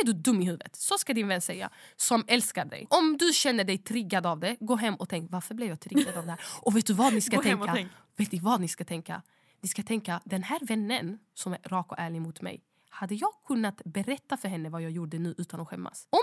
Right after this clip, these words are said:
Speaker 1: du inte kan berätta för din vän, "Ja, men jag gjorde det här." Då är det fel. Då vet du där, okej, gör inte det igen. Kan jag berätta för min vän att jag skrev det här till honom?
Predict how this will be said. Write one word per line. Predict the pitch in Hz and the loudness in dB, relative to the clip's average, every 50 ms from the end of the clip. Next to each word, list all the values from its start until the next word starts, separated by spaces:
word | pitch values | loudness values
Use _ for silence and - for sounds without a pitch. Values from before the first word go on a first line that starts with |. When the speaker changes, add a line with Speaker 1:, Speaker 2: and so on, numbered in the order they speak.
| 480 349 | 4 4
Speaker 1:
du | 302 | 2
inte | 254 - 208 | 2 2 0
kan | 208 - 320 370 302 | 0 2 2 2 2
berätta | 214 208 196 185 - - 180 156 175 - - | 2 0 -2 -2 -4 -4 -2 -2 -2 -4 -4
för | - 190 | -6 -4
din | 175 185 175 170 | -2 -2 -2 -4
vän, | 175 160 160 170 170 _ _ _ _ _ _ | -4 -6 -8 -10 -12 _ _ _ _ _ _
"Ja, | - 214 | -4 -2
men | 208 214 | 0 2
jag | 208 226 240 | 2 2 2
gjorde | 247 285 294 240 262 | 0 0 0 0 -2
det | 233 208 | -2 -2
här." | 180 - - - _ _ _ _ _ _ _ _ _ _ _ _ | -4 -4 -8 -10 _ _ _ _ _ _ _ _ _ _ _ _
Då | 190 175 262 262 - | -4 -2 0 0 0
är | 190 | -2
det | 170 165 | -6 -6
fel. | - - - - - _ | -8 -10 -10 -12 -12 _
Då | - 185 262 294 | -4 0 2 4
vet | 277 247 - | 4 2 2
du | - 185 | 0 -2
där, | 190 180 170 160 | -2 -2 -2 -4
okej, | - 208 - - 220 180 - - 208 - | -8 -10 -6 -6 -6 -6 -6 -10 -14 -10
gör | - 196 220 214 180 180 | -4 0 0 2 2 0
inte | 175 - 165 | -4 -6 -8
det | 147 | -10
igen. | 160 147 127 - 175 - | -8 -8 -10 -8 0 4
Kan | 277 285 | 4 6
jag | 294 285 | 6 6
berätta | 226 277 285 269 - 359 | 4 4 4 4 4 4
för | - 427 | 4 4
min | 359 302 226 | 4 4 4
vän | 202 185 185 | 2 0 0
att | 180 - | -2 -2
jag | - 175 | -2 -2
skrev | - - - 226 240 285 311 220 | -2 -2 0 2 2 2 2 2
det | 185 | 0
här | 180 170 165 | -2 -2 -2
till | - 170 | -4 -4
honom? | 170 139 151 151 - | -6 -6 -6 -8 -10